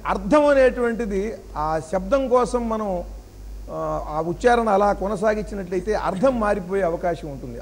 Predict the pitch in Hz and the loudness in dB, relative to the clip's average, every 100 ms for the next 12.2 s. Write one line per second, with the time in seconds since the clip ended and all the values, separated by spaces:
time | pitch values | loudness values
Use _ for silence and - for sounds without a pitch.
0 | 156 165 208 185 160 196 202 202 196 - | -8 -6 -4 -4 -2 -2 0 0 0 -4
1 | - - - 151 165 165 185 180 175 160 | -16 -18 -12 -6 -4 0 0 0 -2 -6
2 | 139 - 165 - 220 208 220 - - - | -8 -6 -6 -4 -4 0 -2 -2 -12 -18
3 | - 113 143 202 247 247 208 233 220 214 | -16 -8 2 6 6 4 0 -4 -4 -2
4 | 233 190 180 151 170 190 180 180 180 196 | -2 -2 -6 -4 -4 -4 -4 -4 -4 -6
5 | 165 170 165 147 143 117 123 117 131 92 | -6 -6 -8 -4 -4 -4 -10 -12 -12 -12
6 | 82 - - - - - - - - - | -14 -18 -18 -16 -16 -18 -20 -16 -14 -16
7 | - - - - - - - - - - | -18 -18 -16 -14 -16 -18 -18 -14 -14 -16
8 | - - - - - - - - - - | -18 -18 -14 -14 -16 -18 -16 -14 -14 -16
9 | - - - - - - - - - - | -18 -16 -14 -14 -16 -18 -14 -14 -14 -18
10 | - - - - - 104 101 - - - | -18 -14 -14 -16 -16 -16 -14 -14 -16 -18
11 | - - - - - - - 143 180 175 | -16 -14 -14 -16 -18 -16 -10 -6 -2 0
12 | 135 | 0